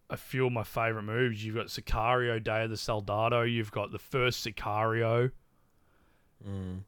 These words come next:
Speaker 1: There's two big, Hell on, uh, what is it? Hell or High Water. The man knows how to write and write well.
Speaker 2: Westerns.
Speaker 1: J-, just
Speaker 2: <laughs>
Speaker 1: beautiful, beautiful, beautiful Western stuff.
Speaker 2: Yeah.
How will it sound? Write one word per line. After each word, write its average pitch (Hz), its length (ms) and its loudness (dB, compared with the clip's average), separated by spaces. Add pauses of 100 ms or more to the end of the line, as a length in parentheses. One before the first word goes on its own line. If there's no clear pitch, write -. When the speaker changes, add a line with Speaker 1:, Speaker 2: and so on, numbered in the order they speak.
Speaker 1:
There's 151 240 0
two 147 240 2
big, 131 260 8
Hell 147 300 8
on, 131 240 4 (200)
uh, 123 380 2
what 127 140 -4
is 117 80 -4
it? - 120 -12 (320)
Hell 151 200 2
or 131 100 6
High 123 200 6
Water. 127 420 6 (1800)
The 151 80 6
man 180 420 0
knows 156 280 0
how 127 140 -2
to 113 80 -4
write 110 640 -2 (120)
and 120 260 -8
write 135 320 -6
well. 110 640 -6 (600)
Speaker 2:
Westerns. 90 680 -2
Speaker 1:
J-, 135 120 -8
just 135 240 4 (100)
Speaker 2:
<laughs> - 100 -2
Speaker 1:
beautiful, 151 480 4 (200)
beautiful, 131 580 4 (240)
beautiful 131 500 0
Western 135 400 -4
stuff. - 440 -10 (680)
Speaker 2:
Yeah. 90 240 -10